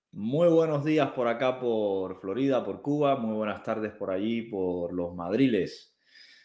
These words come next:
mi tierra querida de España. Bienvenidos a este espacio, Carlito Madrid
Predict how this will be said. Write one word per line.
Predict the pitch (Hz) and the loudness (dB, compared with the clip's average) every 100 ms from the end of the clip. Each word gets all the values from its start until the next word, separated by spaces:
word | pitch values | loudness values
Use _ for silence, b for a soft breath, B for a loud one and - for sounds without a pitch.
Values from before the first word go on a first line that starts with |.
| b _ | b _
mi | 95 87 | -6 -2
tierra | 117 120 117 104 | 6 8 8 6
querida | 101 117 107 | 6 6 6
de | 101 | 4
España. | - 127 120 95 | 4 2 2 0
Bienvenidos | 90 92 90 101 131 127 113 | -2 -2 -2 0 2 2 2
a | 117 | 0
este | - | 0
espacio, | 110 - 131 - 147 151 170 165 - _ _ _ _ _ | -8 4 4 4 0 2 0 -2 -16 _ _ _ _ _
Carlito | - 82 104 107 110 | -6 0 0 2 2
Madrid | 104 98 120 143 147 - | 2 4 6 6 4 -8